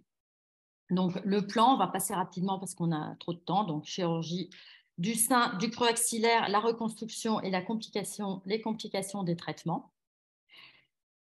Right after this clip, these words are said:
Alors, dans la chirurgie du cancer du sein, d'abord le traitement conservateur, autrement appelé mastectomie partielle, éventuellement appelé à des,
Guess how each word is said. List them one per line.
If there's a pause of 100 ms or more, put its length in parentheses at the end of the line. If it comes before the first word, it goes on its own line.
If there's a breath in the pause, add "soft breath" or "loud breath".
(260)
Alors, (220)
dans
la
chirurgie
du
cancer
du
sein, (1300)
d'abord
le
traitement
conservateur, (140)
autrement
appelé
mastectomie
partielle, (680)
éventuellement
appelé
à
des,